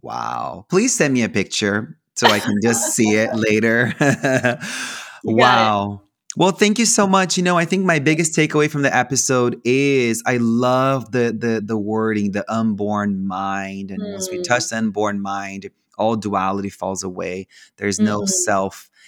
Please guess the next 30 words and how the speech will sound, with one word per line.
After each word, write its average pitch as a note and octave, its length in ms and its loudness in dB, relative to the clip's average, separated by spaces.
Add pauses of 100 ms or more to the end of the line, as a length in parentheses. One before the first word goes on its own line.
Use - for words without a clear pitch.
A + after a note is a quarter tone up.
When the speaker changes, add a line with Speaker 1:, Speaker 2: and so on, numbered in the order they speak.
(120)
Speaker 1:
and F#2+ 280 -4
the G2 160 -4
other. F#2+ 460 -4
It F#2+ 160 -14
just - 500 -8 (140)
isness F#2+ 680 -2
and F2+ 280 -12
oneness. G2 600 -2
And G2 240 -4
I G#2 140 -2
love G#2+ 300 0
the A2 100 0
way G2+ 180 0
you, G2 380 -2
um, F#2+ 260 -6
spoke - 340 -2
about C#3 260 0
this. - 180 -2
So A2 260 -2 (360)
thank C4+ 240 -6
you. F#2 240 -4 (100)
Is G#2+ 80 -4
there C#3 180 2
one B2+ 340 0
big A#2 200 2
takeaway B2 520 0
that A2+ 120 4
landed G2+ 420 0
for - 140 -6
you? B2 320 -4